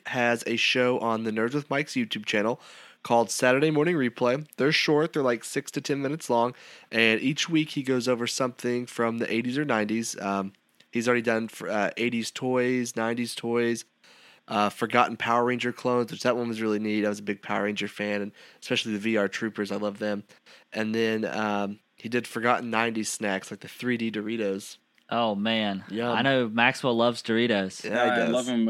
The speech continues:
Speaker 3: when they're three D 'cause this two D world is just not enough for me.
Speaker 1: It's not. You're right. Um, so check out Chad. He posts a new episode every Saturday morning at seven in the morning 'cause it's Saturday morning replay, and you will not regret it.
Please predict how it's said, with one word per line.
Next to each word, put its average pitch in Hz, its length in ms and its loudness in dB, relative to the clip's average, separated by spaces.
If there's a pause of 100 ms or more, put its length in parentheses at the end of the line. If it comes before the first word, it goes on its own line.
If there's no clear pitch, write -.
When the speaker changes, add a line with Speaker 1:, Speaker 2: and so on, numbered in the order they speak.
Speaker 3:
when 117 140 -2
they're 104 120 0
three 107 220 -6
D 107 180 -2
'cause 92 220 -8
this 98 180 -10
two 127 200 -4
D 117 100 0
world 107 340 -4
is 90 200 -8
just - 180 -12
not 92 120 -8
enough 95 240 -10
for 87 100 -14
me. 78 140 -12 (440)
Speaker 1:
It's 113 240 -6
not. 113 320 0
You're 110 160 -6
right. 98 220 -2 (360)
Um, 120 280 2
so - 100 -4
check 165 180 4
out 190 120 2
Chad. 165 260 4
He 147 60 2
posts 160 280 -2
a 160 40 -4
new 151 100 0
episode 147 300 -2
every 127 160 0
Saturday 139 380 2
morning 131 340 0
at - 60 -8
seven 131 360 0
in 143 120 -4
the 156 40 -2
morning 123 300 0
'cause 104 160 -8
it's 104 100 -14
Saturday 104 400 -2
morning 131 240 -2
replay, 117 400 0 (500)
and 104 360 2
you 104 80 0
will 98 80 2
not 101 160 2
regret 92 260 -2
it. - 100 -10